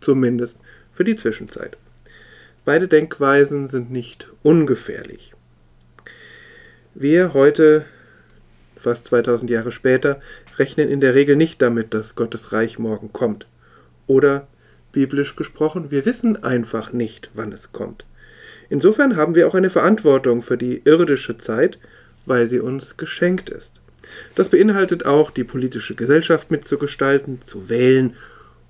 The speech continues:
und nach einer Prüfung das Gute zu behalten. Auch in dieser Hinsicht. Aber wieder, nach welchen Kriterien prüfen wir und behalten wir?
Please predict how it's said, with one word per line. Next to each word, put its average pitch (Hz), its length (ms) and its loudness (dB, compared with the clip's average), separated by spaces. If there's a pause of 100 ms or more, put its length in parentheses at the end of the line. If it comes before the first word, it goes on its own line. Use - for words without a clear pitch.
und 262 400 0 (500)
nach 131 240 -6
einer 117 260 -6
Prüfung 156 640 -8 (100)
das - 240 -4
Gute 113 520 -10
zu - 140 -10
behalten. 110 580 -10 (500)
Auch 117 200 -6
in 170 120 0
dieser 127 240 -6
Hinsicht. - 500 -20 (1160)
Aber 165 220 -2
wieder, 202 260 -2 (600)
nach 143 200 -4
welchen 214 360 2
Kriterien 120 760 0
prüfen 127 540 -4
wir 104 140 -8
und 98 100 -20
behalten 127 560 0
wir? 104 260 -8